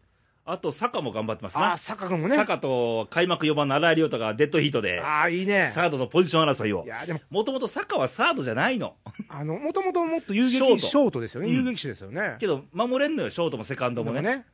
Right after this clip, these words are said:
Speaker 1: うん。
Speaker 2: でもこの阪神タイガースだから、このサードが今穴ですからね。
Speaker 1: はい。あと、ピッチャーで言うと、
Speaker 2: うん。
Speaker 1: 誰推しですか、今？
Speaker 2: あ、やっぱ能見君がすごいじゃないですか。
Speaker 1: あ、もうそれ鉄板ですね。
Speaker 2: まあ、鉄板ですよね。
Speaker 1: はい。
Speaker 2: まあ。
Speaker 1: もう一番頑張ってんのね、
Speaker 2: うん。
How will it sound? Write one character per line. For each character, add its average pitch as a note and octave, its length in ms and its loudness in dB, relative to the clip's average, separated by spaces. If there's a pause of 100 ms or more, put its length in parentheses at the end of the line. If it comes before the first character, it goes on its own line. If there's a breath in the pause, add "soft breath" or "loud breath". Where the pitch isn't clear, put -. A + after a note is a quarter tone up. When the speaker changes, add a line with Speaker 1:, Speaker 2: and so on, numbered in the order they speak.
Speaker 1:
う C3+ 60 -8
ん。 A2+ 320 -4
Speaker 2:
で E3+ 80 -4
も D#3 80 -4
こ D#3+ 80 -4
の D3 80 -2
阪 A3+ 200 4
神 A3 140 0
タ C4 140 6
イ B3 40 6
ガ G#3 100 4
ー - 20 2
ス - 80 -4
だ D#3+ 80 0
か F3+ 100 0
ら、 B2+ 240 -2
こ A#2 80 -14
の G#2+ 160 -14
サ E3 200 4
ー D#3 40 4
ド C#3 80 -4
が B2 80 -6
今 A#2+ 180 -6
穴 A3+ 140 4
で A#3 80 0
す - 80 -4
か G#3+ 100 -10
ら C#3+ 60 -10
ね。 F3+ 60 -8
Speaker 1:
は C#4 60 -10
い。 - 20 -16 (140)
あ G#3 80 -6
と、 - 60 -6
ピ B3+ 120 -4
ッ - 100 -8
チ F#2+ 80 0
ャ F3+ 140 8
ー D3 40 4
で C3 120 -2
言 A#2+ 100 -2
う A2+ 60 -6
と、 F#2 340 -4
Speaker 2:
う G2+ 60 -6
ん。 F2+ 260 -8
Speaker 1:
誰 C#3 220 4
推 D3 100 4
し C#3+ 100 -6
で B2+ 80 -4
す - 80 -14
か、 F2 100 -10
今？ - 180 -18 (180)
Speaker 2:
あ、 C3 160 -10
や D#3+ 60 -4
っ - 20 -6
ぱ F#3 80 -2
能 C4 180 8
見 D4 120 4
君 G3 140 2
が D3+ 80 2
す C#3 40 -4
ご F3+ 80 0
い D#3 40 0
じ C3+ 40 -2
ゃ B2 40 -4
な A2+ 40 -6
い - 0 -
で G#2+ 60 -8
す - 60 -18
か。 F2+ 180 -14 (380)
Speaker 1:
あ、 D3 140 -2
も D#3 120 2
う - 20 2
そ E3+ 120 -4
れ - 40 -20
鉄 E3 140 -4
板 C3 160 2
で G#2 80 -4
す - 80 -12
ね。 F3 80 0
Speaker 2:
ま - 20 2
あ、 E3 60 -2
鉄 F#3 120 2
板 E3 120 -4
で D#3 60 -4
す - 20 -8
よ E3+ 80 -4
ね。 C#4+ 80 0
Speaker 1:
は - 160 4
い。 - 80 -10
Speaker 2:
ま C3+ 80 -8
あ。 A#2 40 -8
Speaker 1:
も F#2+ 120 -14 (840 soft breath)
う A#2 80 -2
一 - 120 -12
番 G#3 160 4
頑 F3+ 160 4
張 F3+ 60 4
っ E3+ 100 2
て E3+ 100 0
ん C3 60 0
の G2 80 -6
ね、 F#2+ 180 -6
Speaker 2:
う D#3+ 40 -8
ん。 A#2+ 220 -10